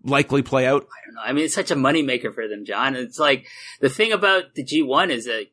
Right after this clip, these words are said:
Speaker 2: the finals fall in the, the, the holiday period in Japan called Obon, where people get a week off.
Speaker 1: Mm-hmm.
Speaker 2: So usually it falls in, like, with Obon, so people can take those three days and go to Tokyo.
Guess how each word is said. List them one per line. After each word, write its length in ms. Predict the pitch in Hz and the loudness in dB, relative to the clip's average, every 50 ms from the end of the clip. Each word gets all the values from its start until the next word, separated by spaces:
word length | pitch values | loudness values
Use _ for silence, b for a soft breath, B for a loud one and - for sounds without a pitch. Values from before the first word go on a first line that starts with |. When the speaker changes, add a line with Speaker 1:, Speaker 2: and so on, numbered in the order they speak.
| _ - | _ -12
Speaker 2:
the 100 | 117 - | -12 -12
finals 580 | - - - 117 131 151 160 147 123 113 - | -6 -4 0 0 2 2 2 0 -2 -4 -6
fall 360 | - - 123 117 117 120 117 110 | -6 -2 0 0 0 0 -2 -4
in 380 | 117 120 117 113 110 104 - - _ | -6 -6 -6 -6 -8 -10 -14 -14 _
the, 220 | - 110 98 98 101 | -8 -6 -6 -6 -8
the, 180 | - 107 98 - _ _ _ _ | -8 -10 -10 -10 _ _ _ _
the 80 | - 101 | -14 -8
holiday 380 | - - 139 139 139 131 127 | -2 2 2 4 4 4 2
period 320 | 123 - - 139 123 127 120 | 0 0 -2 0 0 0 0
in 120 | 107 98 | -2 -4
Japan 340 | - - - - 123 120 120 | -8 -8 -6 -6 -6 -6 -6
called 260 | - - 107 95 - - - | -6 -6 -6 -6 -8 -10 -10
Obon, 400 | 95 - 107 117 139 170 226 240 b b b b b b b | -4 0 2 4 4 4 2 -2 b b b b b b b
where 100 | - 107 | -12 -12
people 260 | - - 147 135 131 117 | -8 -6 -6 -4 -4 0
get 200 | - 127 120 113 | 0 2 2 2
a 40 | |
week 220 | 101 101 117 113 - | 0 -2 -2 -2 2
off. 160 | 156 180 160 | 2 2 2
Speaker 1:
Mm-hmm. 60 | 110 | 2
Speaker 2:
So 80 | 107 127 | 0 -2
usually 540 | 120 135 196 233 214 226 190 180 156 - - | 2 2 2 2 4 4 4 4 4 2 -2
it 160 | - 147 139 135 | -4 -4 -4 0
falls 320 | - 156 147 147 139 135 | 2 2 2 2 2 0
in, 200 | 143 135 127 127 | -2 -2 -2 -4
like, 280 | 120 117 113 104 92 _ _ _ 110 | -4 -4 -4 -4 -6 _ _ _ -14
with 320 | 101 104 123 127 117 - - - | -6 0 0 0 0 -2 -4 -8
Obon, 340 | 117 107 - 123 131 147 147 | -8 -4 0 2 2 2 2
so 80 | 127 - | 0 -4
people 240 | - 147 139 143 135 | -6 -6 -6 -4 -6
can 180 | - 131 117 | -8 -8 -8
take 320 | - - 151 143 135 - - | -2 2 2 2 2 0 -2
those 220 | 131 123 120 - | -4 -4 -4 -6
three 260 | - - 131 135 123 | -8 -6 -4 -4 -4
days 420 | 110 113 107 110 131 170 214 240 b b b b b b | -2 -2 0 2 2 2 2 0 b b b b b b
and 140 | 117 120 | -6 -4
go 100 | 110 135 | -2 0
to 80 | 135 120 | 0 -2
Tokyo. 600 | - - 143 143 143 - 131 107 98 101 95 - | 0 2 2 2 2 0 -4 -6 -6 -6 -8 -10